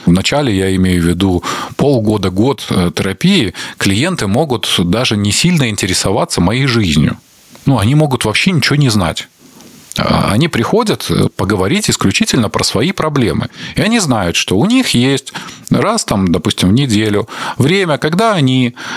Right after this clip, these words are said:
могут, вот отложив все эти социальные танцы, как ты провел неделю, вот у другого человека мы там спрашиваем, как твоя семья, как твоя собачка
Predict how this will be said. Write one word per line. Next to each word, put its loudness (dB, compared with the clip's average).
могут, 2
вот 0
отложив -2
все 2
эти -2
социальные 0
танцы, 0
как -4
ты -4
провел -2
неделю, 2
вот 0
у 0
другого 0
человека -2
мы 2
там 0
спрашиваем, -2
как -4
твоя 0
семья, 2
как -6
твоя -2
собачка -2